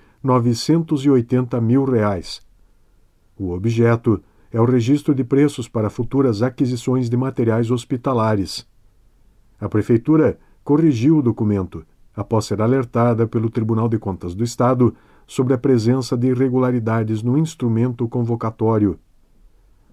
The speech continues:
As falhas foram detectadas após um cidadão acionar a ouvidoria do órgão. Ele reclamou da exigência, contida no edital, de apresentação de autorização de funcionamento de empresa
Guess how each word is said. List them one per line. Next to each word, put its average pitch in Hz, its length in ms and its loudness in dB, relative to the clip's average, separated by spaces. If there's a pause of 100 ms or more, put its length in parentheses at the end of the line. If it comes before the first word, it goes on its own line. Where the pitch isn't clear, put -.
(220)
As - 160 -8
falhas 98 400 0
foram 95 300 -2
detectadas 113 920 -2 (240)
após 123 320 -2
um 139 100 0
cidadão 131 520 -2
acionar 120 480 -2
a - 20 2
ouvidoria 127 680 0
do 113 140 2
órgão. 107 420 0 (1080)
Ele 98 180 -2
reclamou 113 480 0
da 90 200 -6
exigência, 117 840 -2 (240)
contida 117 500 -2
no 82 120 -10
edital, 120 500 -2 (340)
de 120 120 2
apresentação 135 760 -2
de 135 80 -2
autorização 135 720 -2
de 127 100 -2
funcionamento 117 800 -4
de 104 80 -2
empresa 127 640 2